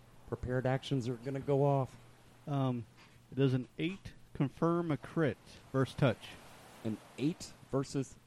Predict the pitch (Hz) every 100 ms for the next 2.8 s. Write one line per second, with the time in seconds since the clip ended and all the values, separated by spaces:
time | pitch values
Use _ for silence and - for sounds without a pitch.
0 | _ - - - - - - - - -
1 | - - - - - 80 92 - - -
2 | - - - - 156 131 95